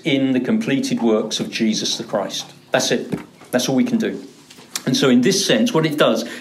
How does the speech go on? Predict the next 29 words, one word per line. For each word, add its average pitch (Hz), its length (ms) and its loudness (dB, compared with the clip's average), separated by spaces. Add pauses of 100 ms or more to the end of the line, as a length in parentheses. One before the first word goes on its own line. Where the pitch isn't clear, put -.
is 139 120 2
it - 200 0
dovetails 165 520 2
perfectly 127 680 0 (160)
with 127 140 4
the 127 80 4
garments 151 580 2
which 139 200 0
are 131 40 4
made 123 320 4
white 127 260 0
by 123 140 2
the 117 80 0
blood 113 220 2
of 101 100 -4
the 117 80 0
Lamb. 123 400 0 (720)
Nothing 196 300 2
you 175 60 0
can 185 120 2
do. 202 320 0 (680)
Nothing 180 400 2
you 196 240 6
can - 200 2
do. 185 200 -2
Nothing 170 460 -2
I 185 220 4
can 127 220 0
do. - 280 -4